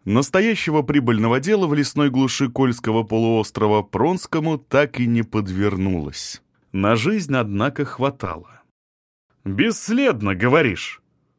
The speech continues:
уточнил Проныра, когда Степан Фомич закончил рассказ и смолк.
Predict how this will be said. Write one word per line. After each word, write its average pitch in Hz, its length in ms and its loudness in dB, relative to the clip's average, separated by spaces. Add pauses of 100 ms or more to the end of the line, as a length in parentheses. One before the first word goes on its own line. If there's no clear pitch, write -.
(120)
уточнил 120 580 0
Проныра, 139 460 0
когда 120 320 0
Степан 120 380 0
Фомич 131 420 -2 (220)
закончил 135 640 2
рассказ 120 580 0
и 120 60 -6
смолк. 92 600 -4